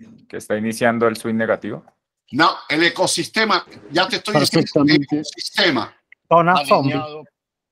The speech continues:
Speaker 2: Una, una contracción de banda, Trujillo, mira el espectáculo. Ahora ellas empiezan a moverse como se mueven cada vez que hay contracción. Hacen esto.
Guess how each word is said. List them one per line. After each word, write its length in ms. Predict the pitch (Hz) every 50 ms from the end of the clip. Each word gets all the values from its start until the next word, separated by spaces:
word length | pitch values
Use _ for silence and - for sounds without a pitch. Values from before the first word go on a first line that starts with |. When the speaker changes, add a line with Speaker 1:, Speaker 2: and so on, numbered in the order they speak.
| _ _ _ _ -
Speaker 2:
Una, 440 | - 247 269 254 233 202 170 - - - -
una 280 | 226 247 254 233 - -
contracción 800 | 196 190 180 165 - 165 156 151 - - - 208 226 226 202 175
de 140 | 180 160
banda, 560 | 147 143 143 170 170 160 147 135 120 110 110 110
Trujillo, 520 | 123 139 120 - - 120 - 143 139 139
mira 260 | 139 156 185 185 185
el 60 | 180
espectáculo. 1000 | 156 139 - - - 147 143 131 113 _ - 175 151 131 - - 101 - - _ _ _ _ _ _ _ _ _ _ _ _ _ _ _ _ _ - _ _ _ _ _ _ _ _ _ -
Ahora 400 | 127 151 190 214 214 208 208 214
ellas 200 | 214 214 202 196
empiezan 480 | 185 170 - 214 208 - - 185 175
a 60 | 170 165
moverse 600 | 165 170 180 202 214 190 160 - 208 185 160 - _ _ _ _ _
como 240 | - 156 160 160 156
se 200 | - - 170 156
mueven 420 | 160 180 185 190 185 190 190 180
cada 220 | 143 160 156 151 147
vez 180 | 160 170 165
que 80 | - 180
hay 140 | 165 160 -
contracción. 680 | 170 160 143 - 147 139 - - 147 127 113 107 _ _
Hacen 300 | - 127 - 143 120 107
esto. 160 | 98 - -